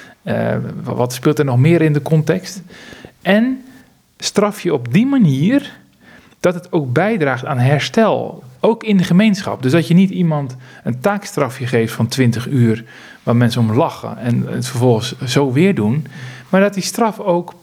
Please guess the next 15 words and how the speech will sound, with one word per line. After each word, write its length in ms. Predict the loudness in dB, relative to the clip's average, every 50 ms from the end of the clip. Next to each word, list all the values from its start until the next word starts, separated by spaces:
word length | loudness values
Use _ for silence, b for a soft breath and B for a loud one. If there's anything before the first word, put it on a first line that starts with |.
| _ _ _
passend 440 | -2 -2 -2 -4 -4 -4 -4 -2 0
is 180 | 0 0 0
en 100 | 0 0
ook 160 | 0 0 0
bijdraagt 400 | 2 0 2 2 0 -2 -2 -4
aan 80 | -6 -4
herstel. 480 | -4 -2 -2 -4 -2 0 0 0 0 0
Want 160 | -2 -2 -2
dat 160 | -4 -2 0
is, 260 | -2 -2 -2 -4 B B B B B B B B B B B B B _ _ _ _ _ _ _ _ _ _ _ _ _ _
Augustinus 420 | -4 -4 -2 2 2 2 2 2
zegt: 340 | 2 0 0 0 -2 0 2
mensen 260 | 4 4 4 4 4
moeten 220 | 2 2 2 0 0
de 140 | -2 -2